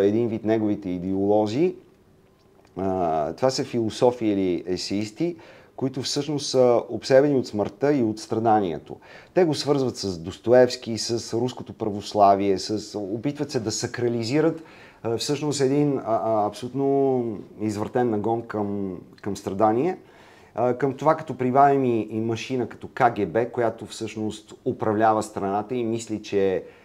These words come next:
единствената организация, която ефективно може да управлява тази страна, представете си какъв ще бъде резултатът. Тоест, К Г Б в случая може да бъде разглеждан наистина като, като,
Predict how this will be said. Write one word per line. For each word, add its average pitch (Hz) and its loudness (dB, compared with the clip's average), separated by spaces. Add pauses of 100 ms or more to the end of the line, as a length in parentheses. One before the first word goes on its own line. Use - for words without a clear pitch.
(120)
единствената 117 -2
организация, 104 -2
която 104 -4
ефективно 110 -8
може 90 -6
да 80 -6
управлява 82 -6
тази 76 -8
страна, 101 -6 (420)
представете 143 -4
си 151 -12
какъв 127 -8
ще - -12
бъде 113 0
резултатът. 95 -2
Тоест, 135 -4 (300)
К 135 2
Г 127 0
Б 123 2
в 107 -2
случая 127 -6
може 110 -2
да 101 -10
бъде 98 0
разглеждан 98 -2
наистина 113 -6
като, 117 -2 (360)
като, 98 0